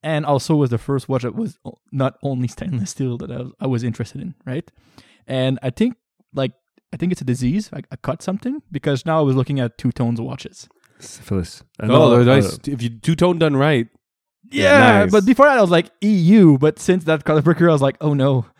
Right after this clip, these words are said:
Speaker 3: Yeah.
Speaker 1: <laughs>
Speaker 3: So what are you into now?
Speaker 1: Uh, so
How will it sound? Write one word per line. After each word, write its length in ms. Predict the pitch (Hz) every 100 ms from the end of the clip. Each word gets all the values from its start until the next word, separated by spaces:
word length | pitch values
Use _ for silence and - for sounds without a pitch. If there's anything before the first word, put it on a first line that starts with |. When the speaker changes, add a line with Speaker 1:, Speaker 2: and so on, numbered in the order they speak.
| _ _ _ -
Speaker 3:
Yeah. 300 | 113 117 160
Speaker 1:
<laughs> 260 | - 175
Speaker 3:
So 80 | -
what 100 | 156
are 20 |
you 80 | 190
into 200 | 226 196
now? 340 | 139 117 104 95 _ _ _ _ -
Speaker 1:
Uh, 220 | 156 156
so 320 | 156 196 190